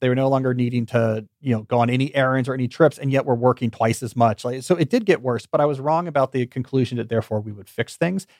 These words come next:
Instead, people threw up their hands and said, you know, "Everything's terrible right now. So, you know, take a number. Like, uh, this is just another terrible thing. So why, wh-, why would we focus on fixing this particular thing? Everything's bad right now."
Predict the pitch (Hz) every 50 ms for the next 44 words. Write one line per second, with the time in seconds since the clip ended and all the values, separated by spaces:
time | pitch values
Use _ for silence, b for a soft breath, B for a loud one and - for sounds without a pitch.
0 | b b b b _ _ _ _ 143 143 135 - - 160 160 156 - 160 - -
1 | 127 - 151 143 135 - - 131 113 - 127 127 147 143 - 139 120 - 131 120
2 | 120 - - 165 147 123 117 - 120 123 127 139 139 151 151 - - 160 151 165
3 | 165 165 175 175 175 175 180 185 180 185 190 190 - _ _ _ _ _ _ _
4 | _ _ - - 123 117 117 113 113 107 107 - _ _ _ - 156 127 110 110
5 | 110 104 - - - 147 127 127 123 113 113 120 123 131 139 156 170 170 139 117
6 | 104 - 127 139 139 - - - - 170 156 139 160 147 151 139 - 139 143 147
7 | 143 120 - 143 135 131 127 117 - - 180 131 110 - 135 127 131 131 139 139
8 | - 143 143 - 160 151 143 139 143 170 170 151 151 135 - - 143 131 - 131
9 | - 127 120 - - 135 - - 135 127 135 160 - - - 135 123 - 120 -
10 | - 120 117 113 - - 117 117 120 127 139 123 - 110 104 - - 101 98 101
11 | 104 101 104 110 - 110 104 101 95